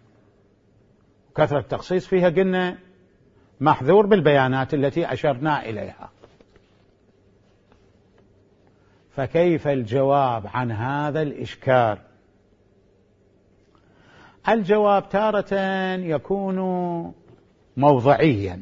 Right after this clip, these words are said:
يعني في خصوص هذا الموضع نجيب، موردياً إن صح التعبير،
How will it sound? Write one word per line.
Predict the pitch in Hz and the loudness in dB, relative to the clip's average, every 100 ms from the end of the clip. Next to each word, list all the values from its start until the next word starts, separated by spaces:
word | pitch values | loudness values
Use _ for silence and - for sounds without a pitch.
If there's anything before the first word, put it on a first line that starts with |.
| 110 | -6
يعني | 135 131 139 | -2 0 0
في | 156 139 | 0 -2
خصوص | 151 196 175 175 | -2 -2 -2 0
هذا | 151 165 147 | 4 4 4
الموضع | 131 120 113 90 - - _ _ _ _ 151 | 0 0 -4 -8 -16 -20 _ _ _ _ 0
نجيب، | 151 110 117 - _ _ _ _ _ _ _ _ _ _ _ - | 0 0 -8 -12 _ _ _ _ _ _ _ _ _ _ _ 2
موردياً | 156 175 175 180 160 214 185 135 98 - - _ _ _ _ _ _ - | 8 10 10 8 10 10 10 6 0 -10 -20 _ _ _ _ _ _ -8
إن | 127 | -2
صح | 143 - | -2 0
التعبير، | 127 - 120 107 120 104 | -4 -2 -2 -2 -4 -6